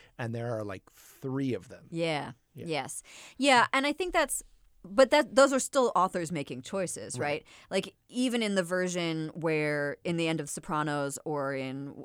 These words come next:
Speaker 2: you know, Missus Dalloway, I mean, all of these different moments that sort of end with ambiguity is still an author making a choice for ambiguity,
Speaker 1: Right.
Speaker 2: right? And they're saying, like, "It's yours now," but that's because they've built up this whole world and they've, they've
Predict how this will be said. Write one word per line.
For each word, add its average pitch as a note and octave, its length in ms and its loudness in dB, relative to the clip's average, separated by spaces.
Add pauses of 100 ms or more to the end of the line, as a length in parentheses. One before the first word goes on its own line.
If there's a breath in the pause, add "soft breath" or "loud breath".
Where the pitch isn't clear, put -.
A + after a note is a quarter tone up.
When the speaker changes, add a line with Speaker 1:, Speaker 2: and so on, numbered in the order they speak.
(120)
Speaker 2:
you E3+ 140 -2
know, C#3 260 -6 (640)
Missus G#3+ 300 -6
Dalloway, B3 560 6
I G3 40 -2
mean, A3 100 4
all A#3 320 8
of A#3+ 40 2
these A3+ 120 -2
different G3 280 -2
moments F#3 360 2
that E3 160 -6
sort D#3+ 100 -4
of D3 160 -8
end F3 240 0
with E3 100 -2
ambiguity E3 600 2
is D#3+ 80 -4
still F#3+ 180 -2
an E3 160 0
author F3 320 2
making E3+ 340 -2
a E3 80 -2
choice F3+ 360 -2
for F3+ 120 -6
ambiguity, D3+ 760 -2
Speaker 1:
Right. A#2+ 240 -4
Speaker 2:
right? D3+ 340 -2 (380 loud breath)
And F#3+ 120 0
they're F#3 120 4
saying, F#3 400 4
like, D#3+ 260 -4
"It's - 240 -4
yours G#3+ 500 0
now," C#3 280 -4
but D#3 180 -4
that's F#3+ 220 0
because F#3 380 -4
they've E3+ 280 0
built F3 300 0
up E3 160 -2
this E3+ 180 -6
whole D#3+ 240 -4
world A#3 560 2
and F3+ 160 -2
they've, E3 180 -2 (120)
they've D#3+ 340 -2